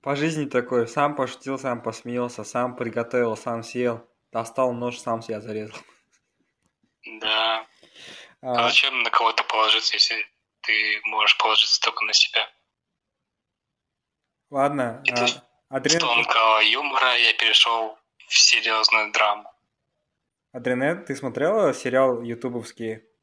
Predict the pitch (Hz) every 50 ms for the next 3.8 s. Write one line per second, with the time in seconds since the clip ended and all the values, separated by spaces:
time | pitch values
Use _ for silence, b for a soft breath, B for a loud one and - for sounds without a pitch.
0 | _ _ - 131 120 113 113 - 104 - - 113 113 110 110 110 104 110 - _
1 | _ _ _ _ _ _ _ _ _ _ _ _ _ _ _ _ _ _ _ _
2 | 170 160 156 170 175 156 135 - _ _ - 139 - 127 117 117 123 123 139 139
3 | - 139 123 113 - - 117 110 - 117 110 - - 113 -